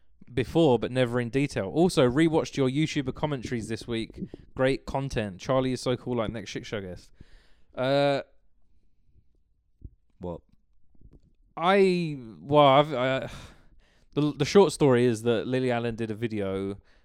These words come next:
Speaker 1: featuring loads of, like, black
Speaker 2: Oh,
Speaker 1: dancers,
Speaker 2: yeah, yeah,
Speaker 1: and then
Speaker 2: yeah,
Speaker 1: I
Speaker 2: yeah.
Speaker 1: went on Radio One and told her that, uh, uh, it was basically racist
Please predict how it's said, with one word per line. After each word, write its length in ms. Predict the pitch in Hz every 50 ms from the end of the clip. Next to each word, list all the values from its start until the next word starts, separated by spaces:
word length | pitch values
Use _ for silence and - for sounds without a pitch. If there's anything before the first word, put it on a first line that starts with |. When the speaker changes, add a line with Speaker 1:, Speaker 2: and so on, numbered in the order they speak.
| _ _
Speaker 1:
featuring 440 | _ - 135 117 - - 120 110 110
loads 220 | 113 113 104 107
of, 100 | 101 95
like, 180 | 110 101 92 - 98 - - - _ 190 - _ _ _ _ _
black 360 | - 131 123 - - - - - _ _ - - - - - _ -
Speaker 2:
Oh, 40 | 139 - -
Speaker 1:
dancers, 500 | 135 131 131 151 160 - 123 113 110 110
Speaker 2:
yeah, 320 | - 165 160 156 151 151
yeah, 240 | 143 135 127 123 120
Speaker 1:
and 100 | 113 107
then 80 | 101
Speaker 2:
yeah, 60 | 113 135
Speaker 1:
I 40 |
Speaker 2:
yeah. 60 | 135 131
Speaker 1:
went 140 | 143 135
on 140 | 127 123 123
Radio 360 | 131 135 131 113 120 117 113
One 280 | 113 117 113 113 110 107
and 180 | 98 104 107 101
told 260 | - 131 117 110 107
her 200 | 107 104 104 104
that, 300 | 101 107 101 92 87 - _ _ _ _ _ _ _ _ _ _ _ _
uh, 400 | - 104 98 98 95 87 78 64 - _ _ _ _ _ -
uh, 240 | 131 107 101 98 101 - _
it 120 | 120 120 123
was 440 | 117 107 104 104 101 - - - - _ _ - 113
basically 380 | - 113 107 - 87 82 101 101
racist 540 | 95 107 107 104 - 95 92 98 - -